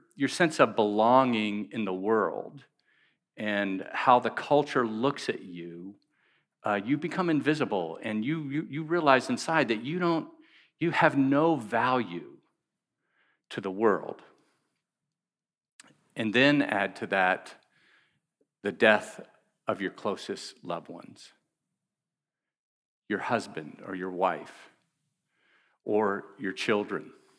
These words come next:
Now, if you started the book of Ruth with us last week,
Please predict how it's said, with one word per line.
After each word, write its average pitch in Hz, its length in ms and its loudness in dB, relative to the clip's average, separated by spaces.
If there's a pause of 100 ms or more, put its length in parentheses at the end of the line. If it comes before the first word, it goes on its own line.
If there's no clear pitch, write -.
(880)
Now, 98 120 -2
if - 160 -6
you 123 280 2 (680)
started 127 720 2
the - 80 2
book - 240 -4
of 95 140 -2
Ruth 131 360 -2
with - 160 -10
us - 380 -10
last 101 340 -2
week, 135 460 -2